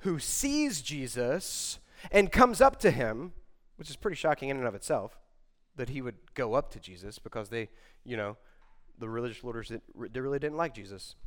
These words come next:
He was still in their thunder. And, uh, and they, and they actually were conspiring to kill him.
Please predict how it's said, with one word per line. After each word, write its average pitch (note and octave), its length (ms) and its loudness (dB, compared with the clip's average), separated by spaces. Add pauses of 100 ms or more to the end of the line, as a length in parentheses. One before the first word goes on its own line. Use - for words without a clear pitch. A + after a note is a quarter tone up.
(140)
He C3 100 -6
was B2 100 -8
still C3 200 -2
in C3+ 100 0
their C3 100 0
thunder. B2 380 -4 (640)
And, A#2 180 2
uh, A2+ 220 6
and A#2 100 -4
they, B2+ 120 0
and A#2 180 -4
they B2 60 4
actually C3 320 2
were B2 100 -4
conspiring G#3 920 8 (200)
to A#3+ 420 2
kill C4 240 12
him. D3 320 8